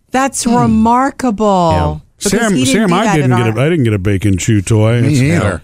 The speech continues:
Speaker 2: or a bacon something.
Speaker 4: We got candy
Speaker 3: Mm-hmm.
Speaker 4: bars, but nothing with bacon.
Speaker 1: It's a canine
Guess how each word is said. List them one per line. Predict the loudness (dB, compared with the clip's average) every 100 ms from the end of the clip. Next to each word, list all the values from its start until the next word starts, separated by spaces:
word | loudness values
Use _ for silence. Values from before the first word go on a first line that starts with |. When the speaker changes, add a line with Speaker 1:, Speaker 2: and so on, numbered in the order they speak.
| -2
Speaker 2:
or | 0
a | 0
bacon | 0 -2 -2
something. | -2 -2 -2 -2 0
Speaker 4:
We | 2
got | 0 -2
candy | -2 0 0
Speaker 3:
Mm-hmm. | 0
Speaker 4:
bars, | 0 0
but | -2 0
nothing | 0 0
with | -2 0
bacon. | -2 -2 -2
Speaker 1:
It's | -4
a |
canine | -2 -2 0 0 0 0 0 -2 -4 -6